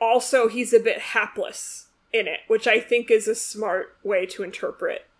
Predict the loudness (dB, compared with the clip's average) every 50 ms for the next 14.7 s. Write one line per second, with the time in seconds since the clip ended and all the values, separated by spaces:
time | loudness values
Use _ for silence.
0 | _ _ -14 -12 -12 -8 -2 0 0 2 2 0 -2 -4 -6 -6 -8 -10 _ _
1 | _ _ _ 2 2 4 2 2 0 -2 -4 -2 0 0 0 2 2 4 4 6
2 | 6 6 6 4 4 2 -2 _ _ _ _ _ _ _ -8 -4 -2 0 4 6
3 | 4 4 4 0 -2 0 2 2 2 2 2 2 0 0 0 -2 -4 -6 _ _
4 | _ _ _ _ _ _ _ 2 2 4 4 4 2 2 2 2 0 0 0 0
5 | 0 -2 -2 -4 -4 -10 -18 _ _ _ _ _ _ 0 0 0 0 -2 -6 -12
6 | -14 -12 -12 -10 -12 -14 -16 _ _ _ _ _ _ _ _ _ _ _ _ _
7 | _ -4 0 4 6 6 6 4 0 _ _ _ -6 -2 0 4 6 6 6 6
8 | 6 6 6 6 6 4 2 -2 -10 -16 _ _ -10 -2 0 0 2 2 2 0
9 | -2 -4 -12 -8 -6 -4 -4 -4 -6 -8 -10 -10 -10 -10 -10 -12 -14 -18 _ _
10 | _ _ _ _ _ _ _ _ _ _ _ -2 0 0 0 0 -4 -8 -16 -20
11 | _ _ _ _ _ _ _ _ _ _ _ _ _ 2 2 4 4 4 2 0
12 | 0 0 0 2 2 0 -2 -2 0 2 2 4 4 4 4 4 4 2 2 0
13 | 0 -2 -4 -6 -8 _ _ _ _ -4 -2 -2 0 0 0 0 0 -2 -4 -6
14 | -6 -6 -6 -6 -4 -4 -2 -2 -2 -2 -4 -6 -8